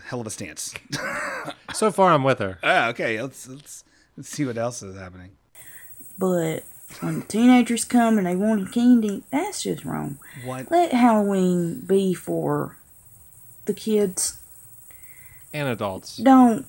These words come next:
Speaker 2: It's for the monsters.
Speaker 3: Even
Speaker 2: Battle
Speaker 3: if you're
Speaker 2: with glasses.
Speaker 3: taking your little sibling out, don't ask for candy. It's just rude.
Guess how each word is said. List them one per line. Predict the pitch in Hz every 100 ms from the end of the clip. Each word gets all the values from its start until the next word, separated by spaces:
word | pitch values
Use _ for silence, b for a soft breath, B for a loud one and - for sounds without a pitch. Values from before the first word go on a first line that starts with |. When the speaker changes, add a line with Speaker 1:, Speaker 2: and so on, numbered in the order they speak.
| - - - - B B B B B B B
Speaker 2:
It's | B
for | -
the | 175
monsters. | 143 151 143 - 110 98 - -
Speaker 3:
Even | 277 285 143
Speaker 2:
Battle | -
Speaker 3:
if | 110
you're | 220
Speaker 2:
with | -
glasses. | 104 107 - 185 175
Speaker 3:
taking | - 190
your | 180
little | 175 180 170 151
sibling | 190 170 165 151
out, | 156 143 -
don't | 254 269
ask | 196 170 165
for | -
candy. | - 156 143 135 165
It's | -
just | - 269 - 160
rude. | 156 156 156 156